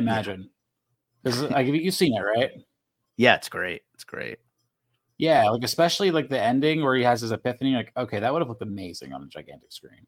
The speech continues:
Speaker 1: Yeah. Talk about the weird that I'm looking for. There you go.
Speaker 2: Mm-hmm.
Speaker 1: <laughs>
Speaker 2: I,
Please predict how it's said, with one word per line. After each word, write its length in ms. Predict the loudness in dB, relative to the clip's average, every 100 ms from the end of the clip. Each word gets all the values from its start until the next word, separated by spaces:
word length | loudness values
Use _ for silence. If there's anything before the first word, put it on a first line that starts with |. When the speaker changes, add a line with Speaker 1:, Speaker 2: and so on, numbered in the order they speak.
| -18
Speaker 1:
Yeah. 220 | -16 -16 -20 _ _ 2
Talk 200 | 6 8
about 200 | 8 8
the 100 | 4
weird 380 | -2 -2 -2 -2
that 120 | -4
I'm 120 | -6
looking 260 | -8 -10 -14
for. 380 | -8 -6 -6 -8 _ _ _ _
There 160 | -12 -12
you 100 | -12
go. 340 | -8 -4 -2 -2 -2 -2 -2
Speaker 2:
Mm-hmm. 360 | 0 0 -2 -4 -6
Speaker 1:
<laughs> 40 | -4
Speaker 2:
I, 140 | -4